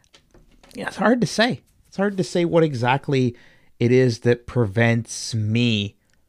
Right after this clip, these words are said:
from doing all these ideas, these creative projects that I have. And it's hard to gauge whether or not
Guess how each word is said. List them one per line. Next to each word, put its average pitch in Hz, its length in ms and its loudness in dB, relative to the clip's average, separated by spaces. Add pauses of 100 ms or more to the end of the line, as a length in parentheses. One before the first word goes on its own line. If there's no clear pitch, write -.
(460)
from 123 280 -2
doing 127 340 2
all 120 240 4
these 117 260 0
ideas, 113 440 2
these 107 180 -2
creative 110 440 -2
projects 113 540 -2
that 110 140 -2
I 107 80 -2
have. 120 400 0 (520)
And 117 640 -2 (720)
it's 123 160 -10
hard 135 280 2
to 127 60 0
gauge 117 600 0
whether 113 420 -2
or 113 100 0
not 107 340 2